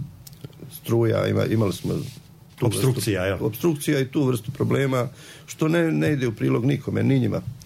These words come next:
Speaker 1: Ali za nas, za Republiku Srpsku, završetkom tog mosta i dionica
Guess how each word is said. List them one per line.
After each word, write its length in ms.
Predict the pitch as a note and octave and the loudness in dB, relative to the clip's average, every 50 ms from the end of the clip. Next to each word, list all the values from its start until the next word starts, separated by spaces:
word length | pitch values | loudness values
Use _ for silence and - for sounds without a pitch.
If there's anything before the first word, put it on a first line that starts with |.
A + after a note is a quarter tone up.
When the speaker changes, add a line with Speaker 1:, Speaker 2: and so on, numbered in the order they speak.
| - - - - - - - - - - - - - - | -20 -20 -20 -20 -18 -18 -18 -18 -18 -20 -20 -20 -14 -2
Speaker 1:
Ali 320 | - A#2+ B2 B2+ B2 A#2+ | 0 2 2 2 2 2
za 180 | G#2+ B2+ C3 D3 | 2 2 2 2
nas, 460 | D#3+ F3 E3 D#3 C#3 D3 - - - - - | 2 2 2 0 0 -2 -4 -10 -12 -8 -6
za 180 | - - A2+ | 0 0 2
Republiku 400 | A2+ A2+ - C3+ C3+ B2+ - - | 0 2 2 2 0 0 -2 -8
Srpsku, 560 | - - D#3 D3+ C#3+ - - - B2 A#2 A2 - - - - - - - - - - - | -2 0 0 0 0 -4 -4 -2 0 0 0 -2 -6 -16 -20 -20 -20 -20 -20 -18 -8 -6
završetkom 680 | - G#2 A2 A2+ A2 - - C#3 D3+ D3 - C#3+ A#2 | -2 0 2 2 2 2 0 0 0 0 -2 -6 -4
tog 220 | - - B2+ A#2 G#2 | 0 0 0 2 4
mosta 400 | G#2+ G#2+ G#2 G#2 - - G#2+ - - - - - - - - | 2 2 2 0 -4 -10 -10 -10 -12 -14 -20 -20 -20 -10 -2
i 120 | - C#3+ C3+ | 0 2 2
dionica 600 | B2 B2 A#2+ A#2 A#2 A2 G#2 - - F#2+ F#2 | 4 4 2 2 2 0 -2 -2 -4 -4 -4